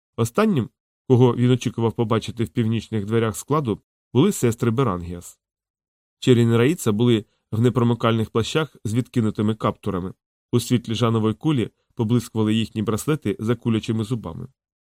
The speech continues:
Обидві сестри також тримали по світловій кулі.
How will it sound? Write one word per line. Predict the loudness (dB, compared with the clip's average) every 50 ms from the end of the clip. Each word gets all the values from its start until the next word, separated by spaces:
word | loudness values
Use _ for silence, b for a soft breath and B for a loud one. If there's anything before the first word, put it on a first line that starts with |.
| _ -2
Обидві | 0 4 4 4 2 2 -2
сестри | -2 -2 -4 -2 0 -2 -2 0
також | -2 -4 -4 -4 -4 -4 -4
тримали | -4 -4 -2 0 2 2 0 0
по | -2 -4
світловій | -6 -6 -6 -4 -4 -4 -4 -4 -6
кулі. | -8 -12 -12 -10 -12 -12